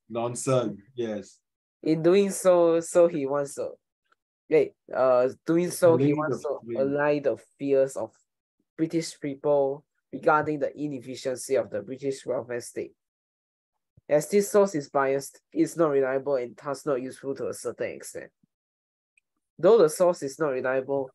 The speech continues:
Speaker 2: it can still be useful as it tells us that the government official thinks that there is a need to have a British welfare state.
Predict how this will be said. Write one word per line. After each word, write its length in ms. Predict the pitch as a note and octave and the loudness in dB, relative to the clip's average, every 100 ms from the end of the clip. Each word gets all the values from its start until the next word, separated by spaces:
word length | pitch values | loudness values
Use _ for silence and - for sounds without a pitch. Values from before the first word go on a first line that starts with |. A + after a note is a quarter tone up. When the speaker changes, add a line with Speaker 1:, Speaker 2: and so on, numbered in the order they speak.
| _ _ - | _ _ -6
Speaker 2:
it 100 | - | -2
can 180 | D#3 | 0
still 440 | D3 - E3+ E3+ E3+ E3 F3 _ | -2 2 4 6 2 -2 -16 _
be 100 | C#3+ | -10
useful 420 | C3+ C#3 - C#3+ | -8 -8 -8 -6
as 200 | B2 A#2+ | -6 -6
it 120 | C3 - | -12 -8
tells 300 | D#3+ C#3+ D3 | -4 -2 0
us 160 | C#3 | 0
that 160 | C#3 A2+ | 0 -2
the 100 | G#2 | -2
government 480 | C3+ C3 C#3 A#2 A2+ | -2 -2 -4 -6 -6
official 340 | C#3 C3+ C#3+ | -10 -2 -2
thinks 260 | C#3 C#3 C3+ | 0 -4 -2
that 220 | A2+ - - | -4 -4 -2
there 180 | C3+ | 0
is 120 | B2+ B2+ | 0 -4
a 60 | |
need 180 | C3+ C#3+ | -4 -2
to 80 | C#3 | -2
have 220 | A2+ A2 | -4 -6
a 40 | |
British 400 | - C3+ C3+ C3 - | -12 -12 -10 -10 -4
welfare 320 | A#2 A2+ A2 | -4 -2 -6
state. 300 | - F2+ - | -6 -12 -14